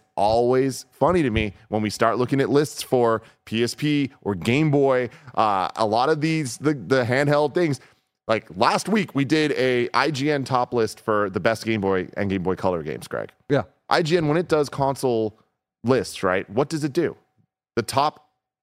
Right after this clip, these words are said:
Speaker 1: blank games of the P S two, of the GameCube, of P S three.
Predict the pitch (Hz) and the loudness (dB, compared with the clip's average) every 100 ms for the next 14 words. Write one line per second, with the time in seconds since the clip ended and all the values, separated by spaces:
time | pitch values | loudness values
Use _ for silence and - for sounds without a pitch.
0 | _ 113 139 156 - 135 123 85 82 - | _ -4 -4 -6 -8 -4 -4 -6 -12 -16
1 | _ _ _ 120 110 80 95 - 107 101 | _ _ _ -2 -2 -4 -10 -4 -4 -4
2 | - 76 _ _ _ _ _ 95 85 90 | -8 -8 _ _ _ _ _ -6 -2 -4
3 | 80 - 107 101 - 76 69 _ _ _ | -4 -6 -6 -6 -10 -16 -18 _ _ _
4 | 101 - 107 107 - 90 78 | -8 -4 -4 -4 -6 -6 -8